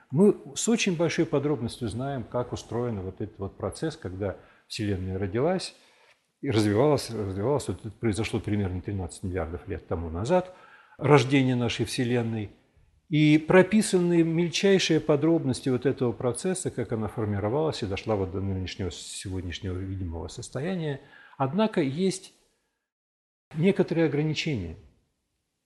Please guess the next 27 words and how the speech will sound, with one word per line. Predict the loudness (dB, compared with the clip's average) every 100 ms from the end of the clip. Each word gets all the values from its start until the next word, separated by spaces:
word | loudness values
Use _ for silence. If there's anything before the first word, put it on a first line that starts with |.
| _ _ _ -16
Некоторые | -4 0 0 0 0
ограничения, | 0 -2 0 2 2
которые | 0 0 2 2 0
наше | 0 0 0
естествознание | -2 -2 -6 0 0 2 2 2 2 0 -8
ставит | -2 0 2 0 -2
перед | -4 -2
тем, | -2 -4
чтобы | -4 -6 0 0
объяснить, | -2 -6 -2 -2 -4 _ _ _ _ _ _ _ _ _ _
как | -4 -2
же | -2
всё-таки | -2 -4 -6 -8
произошло | -2 0 0 -2 -2
вот | -4 -2
это | -6 -6
вот | -6
рождение | -4 -4 -2 -4 -6
Вселенной. | -12 -16 -18 _ _ _ _ _ _ _ _ _ _ _ _
Физики | -6 -4 -4
говорят, | 0 2 0 -2
наши | -2 0 -2
физические | -2 -4 -4 -8 -6 -4
законы | -2 -4 -4 -2 -2
действуют | -2 -2 -2 -2 -6 -4
на | -4
временах, | -4 -2 -2 -2 -6